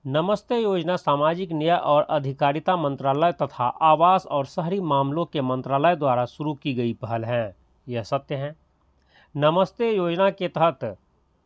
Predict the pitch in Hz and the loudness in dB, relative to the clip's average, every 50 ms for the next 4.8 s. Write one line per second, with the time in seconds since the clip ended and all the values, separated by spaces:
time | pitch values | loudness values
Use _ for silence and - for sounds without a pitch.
0 | _ _ _ _ _ _ _ _ _ - - - - _ - 165 180 - 233 208 | _ _ _ _ _ _ _ _ _ -20 -20 -20 -20 _ -4 -4 -2 -2 -2 -2
1 | - 214 185 - - 156 - - 180 196 190 - 180 160 151 147 139 139 - 151 | 0 0 0 2 0 -2 2 2 2 2 2 2 2 4 4 2 0 0 2 4
2 | 156 165 165 160 175 - _ _ - 151 151 139 147 147 - - - 220 180 _ | 4 4 2 -2 -6 -10 _ _ -4 -4 0 0 0 -2 -2 -4 -12 -12 -12 _
3 | - 147 135 127 120 123 127 131 127 127 127 120 107 98 _ _ _ _ - 123 | -6 0 0 0 2 2 0 0 2 0 0 -2 -4 -8 _ _ _ _ -14 -6
4 | 123 123 123 120 143 123 - 160 151 - - 139 143 147 147 | -2 -2 -2 -2 -4 -6 -4 -4 -4 -4 -6 -8 -8 -8 -10